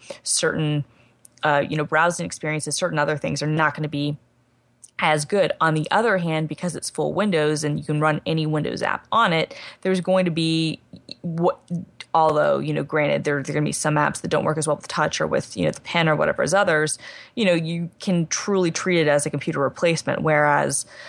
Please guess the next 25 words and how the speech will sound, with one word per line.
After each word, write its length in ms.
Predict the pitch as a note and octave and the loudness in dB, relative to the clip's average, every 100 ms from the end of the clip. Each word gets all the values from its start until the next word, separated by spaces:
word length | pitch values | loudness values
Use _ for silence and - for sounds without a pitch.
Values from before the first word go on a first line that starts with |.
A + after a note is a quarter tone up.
| - - | -16 -6
you 60 | D#3+ | 0
know, 100 | D#3 | 2
the 60 | B3 | 4
iPad 340 | D4 G#3 D#3+ | 2 2 0
Pro 460 | - D3 C#3+ C#3+ - _ - | 0 2 2 2 -2 _ -2
doesn't 280 | F3+ - - | -2 -2 -8
quite 300 | - D#3 D#3 | -2 -2 -2
have, 520 | D3+ D3 C#3+ C#3+ - _ _ _ - | 0 2 2 -2 -10 _ _ _ -2
um, 520 | D#3+ D3+ C#3+ C#3+ - _ _ _ _ _ _ _ _ _ _ - | 0 2 0 -4 -10 _ _ _ _ _ _ _ _ _ _ -2
every 300 | G3 F#3+ D#3 | 0 0 -2
app 160 | D3 | -4
that 100 | - | -8
you're 120 | - D3+ | -14 -8
gonna 120 | D3 | -6
wanna 220 | C#3+ C#3+ | -4 -6
use 240 | C#3+ C#3+ | -8 -6
on 180 | - - | -4 -4
it 220 | C#2+ - - | -6 -8 -10
if 100 | - | -8
you're 100 | D#3 | -6
gonna 200 | D3+ C#3+ | -2 0
wanna 180 | C#3+ C#3+ | 0 -2
try 160 | - | -2
to 80 | D3 | -2
replace 640 | - - D3 - - - | -2 -2 -2 -2 -4 -8